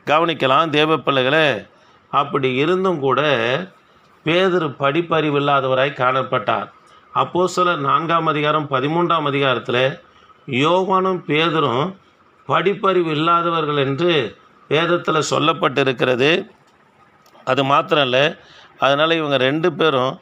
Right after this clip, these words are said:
இணைந்தே கர்த்தருடைய ஊழியத்தை நம்மனா செய்தாங்க. தேவ பிள்ளைகளே, கவனிக்கலாம், செய்தாங்க. அதுக்கு பிற்பாடு இவர் எத்தனை வருஷம் ஊழியம் செய்தார்னா, முப்பத்தி ஏழு வருஷம்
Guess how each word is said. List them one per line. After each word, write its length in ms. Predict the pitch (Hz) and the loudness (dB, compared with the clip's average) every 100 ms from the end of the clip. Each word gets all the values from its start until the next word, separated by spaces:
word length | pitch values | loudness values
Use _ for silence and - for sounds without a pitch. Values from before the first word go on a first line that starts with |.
| _ - - _ | _ -20 -20 _
இணைந்தே 640 | - 135 160 175 180 190 185 | -2 0 2 2 2 0 0
கர்த்தருடைய 480 | 147 - 180 165 | -2 0 0 0
ஊழியத்தை 520 | 151 135 160 160 139 160 | 0 0 0 0 0 0
நம்மனா 560 | 135 123 139 127 101 - - _ - - - | 0 2 2 0 -4 -12 -20 _ -8 -4 0
செய்தாங்க. 720 | 143 165 156 127 117 127 - _ _ 131 | 2 2 0 2 2 0 -2 _ _ -2
தேவ 260 | 135 151 | 0 2
பிள்ளைகளே, 840 | 139 135 127 123 147 123 120 143 190 - - - - - - _ - | 0 0 0 2 2 2 0 0 -4 -16 -20 -20 -20 -20 -20 _ -2
கவனிக்கலாம், 760 | 131 160 156 131 127 143 185 - _ _ - - - | 0 2 0 0 2 2 0 -8 _ _ -20 -16 -4
செய்தாங்க. 720 | 151 165 175 160 123 117 127 220 _ _ | 0 2 2 0 2 0 0 -6 _ _
அதுக்கு 400 | - 127 127 123 | -2 0 -2 -6
பிற்பாடு 880 | 104 143 - 175 160 143 123 139 - _ - | -2 -4 0 0 2 2 2 0 -6 _ -8
இவர் 260 | 135 139 139 | -2 0 2
எத்தனை 480 | 131 135 - 196 185 | 2 0 0 0 2
வருஷம் 440 | 147 127 170 151 | 0 0 -2 0
ஊழியம் 340 | 131 156 156 139 | 0 0 -2 -4
செய்தார்னா, 540 | 143 123 110 113 123 - - - - - - - | -4 -2 -2 -2 -4 -6 -20 -20 -20 -20 -20 -8
முப்பத்தி 480 | 131 131 - 180 175 | -6 -4 -4 -2 0
ஏழு 220 | 151 139 | 2 2
வருஷம் 560 | 127 131 - 151 202 | 0 -2 -2 -2 -2